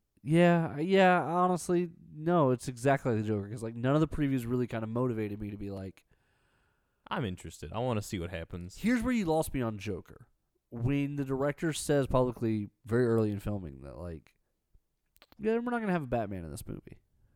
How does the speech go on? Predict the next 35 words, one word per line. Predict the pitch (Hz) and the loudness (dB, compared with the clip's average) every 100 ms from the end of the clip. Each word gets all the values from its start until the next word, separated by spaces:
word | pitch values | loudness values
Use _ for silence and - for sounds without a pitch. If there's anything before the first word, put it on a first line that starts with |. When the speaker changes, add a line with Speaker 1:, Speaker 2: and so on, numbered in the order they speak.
| _ _ _ _ _ _ - | _ _ _ _ _ _ -4
Speaker 1:
And | 127 | -2
there's | 135 | 2
no | 135 | 4
Harley | 131 110 | 2 2
Quinn | 117 104 | -2 -2
in | |
this | 90 - | -4 -10
movie. | 67 - - _ _ _ _ _ _ _ _ _ - | -14 -14 -20 _ _ _ _ _ _ _ _ _ -6
And | 117 123 | -2 2
Joaquin | 131 - 131 | 2 2 -2
Phoenix | 120 117 - | -2 -4 -6
is | 104 | -4
kind | 117 | -2
of | 107 | -2
his | 101 | -4
own | 104 | -6
standalone | 104 101 98 82 87 | -6 -8 -8 -10 -10
guy." | 87 71 60 - _ _ _ _ _ _ _ _ _ _ _ _ _ _ _ _ _ _ _ _ _ _ _ _ _ | -10 -12 -12 -16 _ _ _ _ _ _ _ _ _ _ _ _ _ _ _ _ _ _ _ _ _ _ _ _ _
What? | 170 226 320 _ _ _ _ _ _ _ _ _ _ _ _ _ _ _ _ _ - | 0 0 0 _ _ _ _ _ _ _ _ _ _ _ _ _ _ _ _ _ -8
And | 113 | -6
then | 120 | -2
they | 117 | -2
just | 101 95 | -2 -4
kinda | 117 101 | -4 -4
go, | 101 | -2
"Yeah, | 165 202 | 0 2
we're | 196 | 2
gonna | 202 | 0
make | 208 | 0
a | 214 | 2
movie. | 220 170 | 4 2
See | - | 0
you | 175 | 0
later. | 185 170 | 0 0
Bye." | 180 190 180 170 | 0 0 0 -2